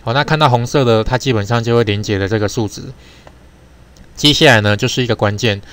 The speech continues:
再来，我们要输入的是皮带轮的宽度。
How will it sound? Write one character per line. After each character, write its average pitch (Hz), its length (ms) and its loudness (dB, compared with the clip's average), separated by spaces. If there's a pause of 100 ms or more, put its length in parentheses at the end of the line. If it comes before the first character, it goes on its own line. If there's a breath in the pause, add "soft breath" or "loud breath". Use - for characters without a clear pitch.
(220 loud breath)
再 180 160 4
来， 131 120 6
我 117 120 0
们 107 140 -2
要 135 160 2
输 147 220 0
入 147 140 2
的 117 120 4
是 143 220 -2 (240 loud breath)
皮 120 200 -2
带 156 160 6
轮 110 140 2
的 104 80 2
宽 120 280 0
度。 127 240 4